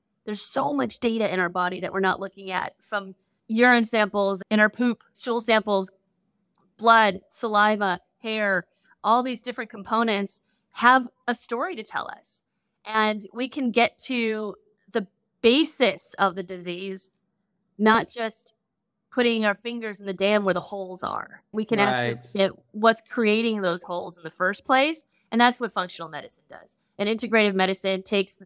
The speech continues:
Speaker 1: the best wor-, of both worlds, of today's science with ancient wisdom, and brings it together.
Speaker 2: Okay. And, and what role does food play into all of that then?
Speaker 1: So food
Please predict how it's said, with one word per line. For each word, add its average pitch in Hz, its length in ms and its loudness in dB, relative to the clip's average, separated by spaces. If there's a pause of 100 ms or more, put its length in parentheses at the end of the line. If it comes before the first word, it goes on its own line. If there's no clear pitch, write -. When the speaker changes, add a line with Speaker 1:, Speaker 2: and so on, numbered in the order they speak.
Speaker 1:
the 220 80 -8
best 214 380 2
wor-, 180 160 -8
of 190 200 2
both 185 260 2
worlds, 160 260 -6 (120)
of 220 240 4
today's 233 340 4
science 208 420 2
with 214 160 -14
ancient 202 320 -6
wisdom, 190 460 -8
and 185 100 -14
brings 190 220 -12
it - 100 -20
together. 180 300 -8 (640)
Speaker 2:
Okay. 190 280 2 (180)
And, 175 200 2
and 185 180 2
what 190 160 4
role 170 220 4
does 147 180 2
food 135 300 -4
play 120 200 2
into 113 220 -4
all 107 140 -6
of 104 80 -10
that 98 220 -12
then? - 180 -20 (380)
Speaker 1:
So 262 400 4 (120)
food 339 540 0